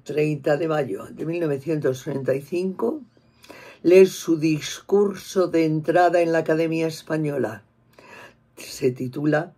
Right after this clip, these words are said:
La brevedad de la vida en nuestra poesía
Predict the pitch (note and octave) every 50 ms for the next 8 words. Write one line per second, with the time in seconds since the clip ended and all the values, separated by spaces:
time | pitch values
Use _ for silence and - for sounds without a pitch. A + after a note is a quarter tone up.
0 | _ _ _ _ - - - - - C3 D3 C#3+ C3 D3 C3 C3+ B2+ B2+ B2+ B2+
1 | C3+ D3+ D3+ C#3+ C#3 C3+ - - _ _ - - D#3+ D3 C#3+ C#3 C3 B2+ C#3 C3+
2 | C3+ C3 C#3 B2+ C3 C3 C3 - _ _ _ _ _ _ - - C#3+ C3+ B2+ C3
3 | A2+ A2 - - - - - A#2 - - A2 A2+ A2 - - - - F#2+ B2+ A#2
4 | - -